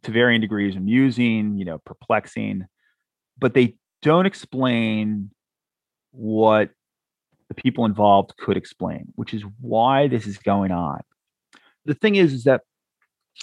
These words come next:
I think, you know, the reason you, me, and everybody else was initially fixated on this is the,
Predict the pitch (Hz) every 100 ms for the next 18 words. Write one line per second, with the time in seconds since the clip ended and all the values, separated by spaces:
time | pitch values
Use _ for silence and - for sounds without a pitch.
0 | - 156 247 233 - _ - 175 160 156
1 | 156 277 330 320 262 208 - - - _
2 | 135 143 160 175 165 135 139 139 127 123
3 | 113 113 113 110 113 101 - 117 120 -
4 | 104 - - 113 101 95 95 - - -
5 | 107 101 110 107 110